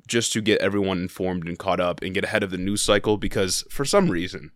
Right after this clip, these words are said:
every time we, we drop an episode of the pod, uh, we miss the news cycle by, like, two or three days, and it happened again because we record on Sundays, and major news tends to break, like, Monday and Tuesday.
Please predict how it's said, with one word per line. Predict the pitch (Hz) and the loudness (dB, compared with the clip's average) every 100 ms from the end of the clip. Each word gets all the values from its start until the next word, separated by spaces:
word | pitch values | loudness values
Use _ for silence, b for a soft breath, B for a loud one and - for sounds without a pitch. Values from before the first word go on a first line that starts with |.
| b b b b - | b b b b -2
every | 127 123 | 0 2
time | 131 110 104 | 2 0 0
we, | 98 85 | -2 -4
we | 92 | -6
drop | 92 101 107 98 | -2 0 0 0
an | |
episode | 90 92 95 98 90 | -6 -6 -4 -4 -4
of | |
the | 82 | -8
pod, | 82 82 87 98 - b b b b b - | -10 -8 -4 -4 -6 b b b b b -10
uh, | 82 80 92 | -6 -6 0
we | 135 | 0
miss | 120 120 143 - | 4 2 2 0
the | - 110 | -4 -4
news | 101 107 123 | -2 -2 0
cycle | 135 135 147 143 | 0 0 0 0
by, | 101 | 2
like, | 92 90 - | 2 -2 -4
two | - 107 | -4 -2
or | 113 | -2
three | 104 101 | -2 -4
days, | 80 80 117 - - | -2 -2 0 -2 -4
and | 90 90 | -6 -4
it | 67 95 | -4 0
happened | 104 - 104 90 | 0 0 -2 -2
again | 90 87 120 117 | -2 -2 -2 -4
because | 95 87 | -6 -6
we | 90 | -6
record | 90 - 95 | -4 0 0
on | 92 87 | 0 0
Sundays, | 90 87 98 95 | -4 -2 -2 -2
and | 85 | -4
major | 92 98 | -2 -2
news | 90 92 - | -4 -6 -4
tends | 90 87 | -6 -6
to | |
break, | 87 90 | -6 -6
like, | 85 85 | -6 -10
Monday | 85 87 87 | -8 -6 -6
and | 82 | -8
Tuesday. | - 90 90 92 | -10 -10 -4 -4